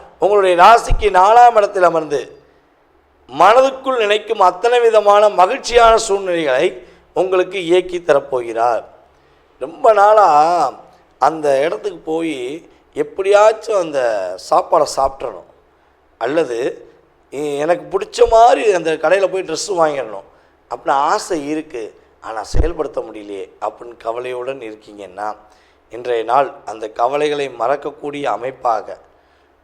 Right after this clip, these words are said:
ஒரு மிகப்பெரிய ஒரு இயக்கமாக கிரகங்கள் இயங்கப் போகிறது என்பது உண்மை. அதேபோல் கன்னிராசினியர்களுக்கு இன்றைய நாள் வியாழக்கிழமையில் வியாபாரத்தில் ஒரு எழுச்சி உண்டு. வியாபாரம் நல்லா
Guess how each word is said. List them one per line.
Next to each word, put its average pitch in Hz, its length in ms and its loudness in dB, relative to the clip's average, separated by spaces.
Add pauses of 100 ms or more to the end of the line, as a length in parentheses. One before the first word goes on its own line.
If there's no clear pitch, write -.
ஒரு 143 180 -2
மிகப்பெரிய 170 440 -6 (100)
ஒரு 127 80 -12 (120)
இயக்கமாக 127 680 -4 (160)
கிரகங்கள் 139 520 -8 (140)
இயங்கப் 123 400 -10
போகிறது 107 420 -10 (240)
என்பது 107 300 -12 (220)
உண்மை. 95 380 -16 (840)
அதேபோல் 175 380 0
கன்னிராசினியர்களுக்கு 175 1160 0 (260)
இன்றைய 160 300 -6 (120)
நாள் 180 240 -2
வியாழக்கிழமையில் 143 840 -2 (680)
வியாபாரத்தில் 196 840 4 (200)
ஒரு 147 120 -6 (140)
எழுச்சி 208 340 -6 (140)
உண்டு. 120 280 -8 (840)
வியாபாரம் 180 460 4
நல்லா 175 280 2